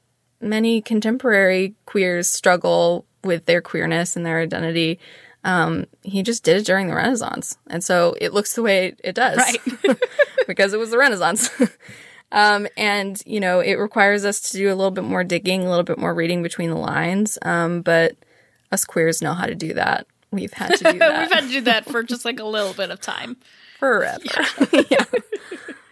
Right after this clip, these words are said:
Speaker 1: Yep. So, Lee, uh, how gay was Michelangelo?
Speaker 2: You know, I think I'm going to say Michelangelo was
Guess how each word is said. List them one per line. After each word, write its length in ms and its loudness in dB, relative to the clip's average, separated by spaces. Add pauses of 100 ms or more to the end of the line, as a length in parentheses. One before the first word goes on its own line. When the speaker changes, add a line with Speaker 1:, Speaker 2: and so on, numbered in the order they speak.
(280)
Speaker 1:
Yep. 260 -4 (720)
So, 300 4
Lee, 420 -2
uh, 360 0 (340)
how 300 0
gay 480 -2 (180)
was 220 -12
Michelangelo? 640 -16 (800)
Speaker 2:
You 120 -2
know, 460 2 (960)
I 500 0 (140)
think 560 -6 (180)
I'm 300 2
going 240 0
to 100 2
say 560 -2 (260)
Michelangelo 1000 0 (1080)
was 460 -2